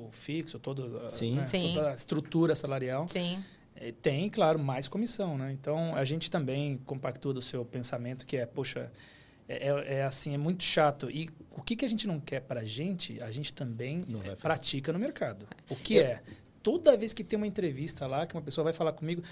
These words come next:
Speaker 1: na verdade, eu fico mais pra final ali, né? Tem um,
Speaker 2: Perfeito.
Speaker 1: um processo antes e tal. E a pessoa fala, "Não, eu tenho uma carteira." Não,
Speaker 3: Acabou.
Speaker 1: eu, eu juro pra você, eu quase
Speaker 2: Uhum.
Speaker 1: falo assim, ó. Às vezes eu falo, "Não, mas a gente não tá interessado e eu não vou te perguntar isso pra não falar, não te perguntei",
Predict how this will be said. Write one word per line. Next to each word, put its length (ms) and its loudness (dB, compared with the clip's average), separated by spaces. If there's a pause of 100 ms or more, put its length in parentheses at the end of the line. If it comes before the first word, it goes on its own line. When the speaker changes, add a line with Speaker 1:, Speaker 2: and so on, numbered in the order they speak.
(140)
Speaker 1:
na 80 4
verdade, 260 10
eu 40 2
fico 240 0
mais 100 4
pra 140 4
final 580 6
ali, 160 2
né? 120 -2
Tem 120 2
um, 300 -2
Speaker 2:
Perfeito. 560 -4
Speaker 1:
um 80 -4
processo 560 0
antes 280 2
e 40 -4
tal. 220 -2 (520)
E 60 -10
a 20 -4
pessoa 200 -4
fala, 80 2
"Não, 120 2
eu 80 2
tenho 160 0
uma 60 0
carteira." 640 0
Não, 80 -4
Speaker 3:
Acabou. 460 6 (200)
Speaker 1:
eu, 160 -4 (360)
eu 120 -6
juro 300 6
pra 140 2
você, 240 4
eu 40 0
quase 280 6
Speaker 2:
Uhum. 80 8
Speaker 1:
falo 100 4
assim, 240 -2
ó. 60 -6 (200)
Às 140 6
vezes 140 4
eu 80 2
falo, 260 -4 (580)
"Não, 160 -6
mas 320 -6
a 60 -4
gente 220 -4
não 120 0
tá 120 -4
interessado 420 -2
e 60 0
eu 80 2
não 100 2
vou 100 0
te 80 -8
perguntar 460 -2
isso 220 -4 (400)
pra 100 6
não 100 4
falar, 260 4
não 120 0
te 80 0
perguntei", 460 0